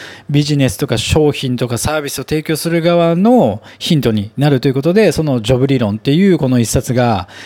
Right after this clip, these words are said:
えっとね、めちゃくちゃ具体的に、じゃあどう言って、どうやってその顧客がジョブを、ジョブがあって、どういった商品とかサービスを雇用していくかっていうのを具体的なね、いろんな、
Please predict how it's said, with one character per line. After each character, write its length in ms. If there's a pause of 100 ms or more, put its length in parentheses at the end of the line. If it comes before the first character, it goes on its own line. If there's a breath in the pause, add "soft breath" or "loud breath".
(300 loud breath)
え 120
っ 40
と 120
ね、 140
め 100
ち 80
ゃ 40
く 60
ち 80
ゃ 60
具 80
体 180
的 220
に、 240
じ 100
ゃ 140
あ 80
ど 240
う 60
言 80
っ 20
て、 340 (320)
ど 220
う 40
や 100
っ 20
て 460 (260 loud breath)
そ 120
の 120
顧 140
客 580
が 380 (220)
ジ 120
ョ 80
ブ 260 (1300)
を、 340 (1200)
ジ 220
ョ 60
ブ 100
が 120
あ 40
っ 60
て、 420 (420 loud breath)
ど 180
う 60
い 40
っ 40
た 140
商 180
品 120
と 80
か 60
サ 120
ー 40
ビ 60
ス 60
を 40
雇 160
用 180
し 100
て 80
い 60
く 40
か 100
っ 20
て 100
い 40
う 20
の 80
を 20
具 80
体 220
的 180
な 320
ね、 220
い 80
ろ 120
ん 80
な、 300